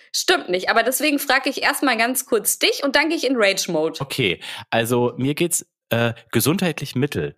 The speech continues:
Speaker 2: Ich hab, äh, so ein bi-, bin noch ein
Speaker 1: <laughs>
Speaker 2: bisschen, ein bisschen am Kränkeln, aber es ist gestern schlimmer gewesen als heute. Das heißt, ich bin wieder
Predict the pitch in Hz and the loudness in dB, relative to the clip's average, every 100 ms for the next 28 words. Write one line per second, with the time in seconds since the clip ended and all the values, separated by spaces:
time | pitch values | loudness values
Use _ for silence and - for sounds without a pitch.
0 | _ - 117 - 107 107 107 - - - | _ -12 -10 -6 -4 -4 -8 -12 -16 -10
1 | 110 123 139 135 135 151 - 160 135 120 | -4 0 4 4 4 0 0 -2 -2 -2
2 | 156 - 139 117 - 139 127 127 95 98 | -2 -2 -2 -4 -2 0 0 0 0 0
3 | 175 - - - _ 120 120 139 165 175 | -2 -6 -16 -20 _ 0 2 2 0 -2
4 | - 117 123 120 - 127 131 139 - 131 | -8 -8 -4 -4 -2 -2 0 -2 0 -2
5 | 123 113 110 117 104 - 117 123 123 107 | -2 -2 -4 -2 -4 -4 -2 -2 -4 -4
6 | - 107 - - - 113 107 101 98 | -4 -4 -6 -10 -8 -6 -4 -2 -4